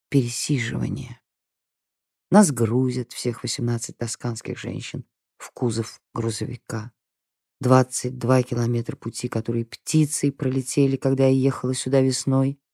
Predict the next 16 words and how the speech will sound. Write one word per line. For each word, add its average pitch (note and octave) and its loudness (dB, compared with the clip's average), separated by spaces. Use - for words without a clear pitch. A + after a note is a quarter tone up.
теперь D3+ 6
при C#3 0
направлении C3 2
к - -4
Эльгену C3 0
кажутся C3 -4
бесконечными. C3 0
Январская D3 6
стужа C#3 -2
сковывает C3+ 0
все - -2
тело, C3+ 0
склеивает C3+ 0
ресницы, C3+ -2
колет C3+ -2
щеки. - -2